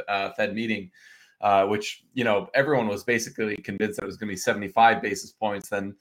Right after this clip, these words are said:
so the, they came out, I think, on Friday and said, "Oh, the market might have reacted a little prematurely."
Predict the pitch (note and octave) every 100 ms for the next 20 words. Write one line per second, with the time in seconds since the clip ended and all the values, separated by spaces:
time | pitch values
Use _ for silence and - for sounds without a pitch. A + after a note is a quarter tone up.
0 | _ - - C3 - G2 A#2+ A2+ A2+ C#3
1 | C#3+ C#3 B2+ A2+ C#3+ C#3+ G#2+ - A2+ A2
2 | G#2+ G#2+ G2+ F#2+ G#2 A#2 B2 A#2 A2 G#2+
3 | A2 A#2 A#2+ G#2+ G#2 G2+ A2 A2 A2 G#2+
4 | G#2 A#2 G2 F#2 B2+ A2+ A2